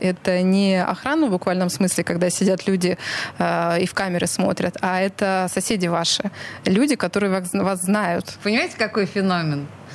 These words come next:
Speaker 2: <laughs> Да, точно, мне никогда не приходило это в голову.
Speaker 1: Да.
Speaker 2: Хорошо, а как это вообще все создается?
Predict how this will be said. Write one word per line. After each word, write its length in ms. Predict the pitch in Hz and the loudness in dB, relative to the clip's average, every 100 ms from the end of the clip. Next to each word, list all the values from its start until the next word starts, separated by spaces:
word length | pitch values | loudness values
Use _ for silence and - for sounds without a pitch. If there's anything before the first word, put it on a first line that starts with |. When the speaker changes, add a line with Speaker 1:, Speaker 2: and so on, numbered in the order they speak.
| - - | -12 -4
Speaker 2:
<laughs> 140 | 381 - 349 381 - - - - 392 277 | -4 -2 -4 -4 -6 -20 -4 0 0 -2
Да, 260 | 170 208 180 | -2 0 0
точно, 400 | - 220 196 190 | 0 -2 0 -2
мне 220 | 185 202 | 0 0
никогда 260 | 196 208 208 | 0 0 0
не 80 | 202 | 0
приходило 480 | 190 214 190 190 | -2 -2 -2 0
это 180 | 185 185 | 0 -2
в 60 | 185 | -4
голову. 320 | 185 165 143 139 | -2 -2 -2 0
Speaker 1:
Да. 240 | 185 185 - - - | 2 0 -4 -6 -6
Speaker 2:
Хорошо, 560 | - 240 320 320 202 127 - | -2 0 0 0 0 0 -2
а 460 | 196 202 202 190 180 - - | 0 0 0 -2 -6 -18 -6
как 200 | - 349 - | -2 -2 -2
это 200 | - 262 | -4 -2
вообще 280 | 233 226 - | -2 -2 -4
все 220 | 269 262 | -4 -4
создается? 960 | 262 - 190 185 214 233 170 - - 117 | -2 -2 -2 0 2 0 0 -4 -8 -8